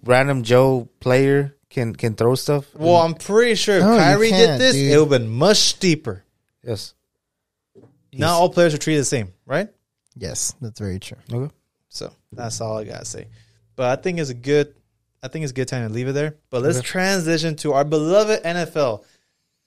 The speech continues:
Speaker 2: Did you guys know that there's another league? The X, no, not
Speaker 1: Yes.
Speaker 2: the X F L, the
Speaker 3: United States Football League.
Speaker 2: U S F L. I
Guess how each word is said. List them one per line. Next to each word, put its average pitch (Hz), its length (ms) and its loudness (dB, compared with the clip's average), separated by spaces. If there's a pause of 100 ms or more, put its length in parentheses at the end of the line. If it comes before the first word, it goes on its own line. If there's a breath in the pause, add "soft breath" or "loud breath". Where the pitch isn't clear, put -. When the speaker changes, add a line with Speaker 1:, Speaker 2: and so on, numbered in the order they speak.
(140)
Speaker 2:
Did 156 160 -12
you 208 120 -2
guys - 300 -8 (180)
know 151 260 -8
that 175 120 -4
there's 151 160 -4
another 135 280 -6
league? 147 280 -8
The 127 160 -16
X, - 320 -12
no, 135 140 -8
not 127 240 -4
Speaker 1:
Yes. 127 120 6
Speaker 2:
the 143 60 2
X 120 80 -2
F 123 60 -2
L, 131 40 2
the 139 120 4 (160)
Speaker 3:
United 127 300 0
States 123 440 -2
Football 104 680 -6
League. 101 100 -10
Speaker 2:
U 143 100 4
S 143 120 2
F 123 100 -2
L. 110 180 -2
I - 60 -16